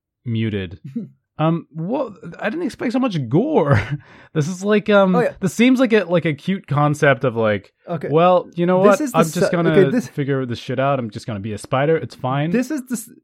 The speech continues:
Speaker 2: this is the cells at work black of, uh, monster isekai, like, of slime. Like, if, if, um, slime is cells at work, um, spider is cells at work black.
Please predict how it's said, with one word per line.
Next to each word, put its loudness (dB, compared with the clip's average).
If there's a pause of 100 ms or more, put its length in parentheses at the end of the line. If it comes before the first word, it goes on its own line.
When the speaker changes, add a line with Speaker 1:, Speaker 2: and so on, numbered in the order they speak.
(680)
Speaker 2:
this 2
is -8
the -4
cells 2
at 0
work 2
black -2
of, -6
uh, -2
monster -2
isekai, -4
like, -6
of -2
slime. -4
Like, -6 (220)
if, -4 (680)
if, 2
um, 2
slime 0
is -4
cells 2
at 2
work, -2 (320)
um, -4
spider 2
is -2
cells -2
at -8
work -10
black. -16